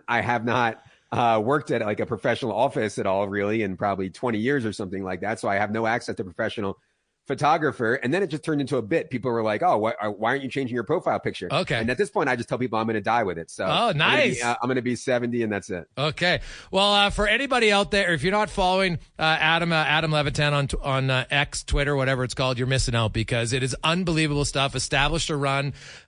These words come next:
Speaker 2: I love it, man. Uh, it's so insightful. And, and honestly, like, I learned lots about the game as much about fantasy. So I really, it's great to have you on the show. We appreciate it. Uh, continued success, and we hope to talk to you again soon. Enjoy the season.
Speaker 1: Hey, thanks so much, and thanks for having me.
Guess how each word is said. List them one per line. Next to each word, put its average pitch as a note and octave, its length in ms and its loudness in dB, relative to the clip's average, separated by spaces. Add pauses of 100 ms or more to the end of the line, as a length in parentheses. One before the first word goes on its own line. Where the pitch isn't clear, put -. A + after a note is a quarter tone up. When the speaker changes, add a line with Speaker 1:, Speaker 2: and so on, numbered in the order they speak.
Speaker 2:
I D3+ 120 4
love F3+ 260 4
it, G3 140 -2
man. E3+ 280 2
Uh, E3 40 2
it's D3+ 260 0
so F#3 200 2
insightful. F3+ 640 0
And, F3+ 80 0
and F#3 120 2
honestly, A#3+ 360 2
like, F#3+ 140 2
I F3 80 2
learned A3 280 2
lots F3+ 220 0
about F3 220 0
the D3+ 80 -4
game D3+ 300 0
as B2+ 100 -2
much C#3 200 -2
about C#3 200 -2
fantasy. B2 440 -2
So B2+ 120 -2
I B2 60 2
really, E3 340 2 (300)
it's G#2+ 100 -8
great F3+ 240 0
to E3+ 80 0
have D#3+ 180 2
you E3 100 2
on D#3 100 0
the D3 80 0
show. D#3 180 0
We D3+ 140 0
appreciate D3+ 500 0
it. D3 140 -4
Uh, C3 120 0
continued C3+ 440 -2
success, D3 400 -2
and C#3+ 60 -4
we B2+ 40 0
hope C3 140 -2
to A2 40 -12
talk B2+ 220 -2
to C3 60 -8
you - 20 -6
again B2 160 -2
soon. C3+ 240 -2
Enjoy B2 240 0
the B2 80 -2
season. A2+ 320 -2 (640)
Speaker 1:
Hey, C3 120 2
thanks C3+ 260 0
so D#3 100 -2
much, C3 220 0
and A#2 100 -2
thanks A#2 160 -2
for A2+ 120 -2
having G#2+ 180 0
me. F2+ 140 -4